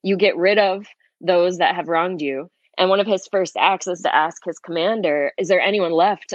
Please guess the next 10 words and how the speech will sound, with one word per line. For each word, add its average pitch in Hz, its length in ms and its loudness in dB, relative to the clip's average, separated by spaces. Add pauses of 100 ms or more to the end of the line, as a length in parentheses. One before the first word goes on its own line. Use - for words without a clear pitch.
of 156 140 -4
Saul 160 320 2
or 156 80 0
Jonathan's 147 560 -4
line 156 300 -2
that 143 100 -2
I 139 140 2
can, 135 520 -10 (720)
um, 135 600 -2 (480)
like, - 140 -14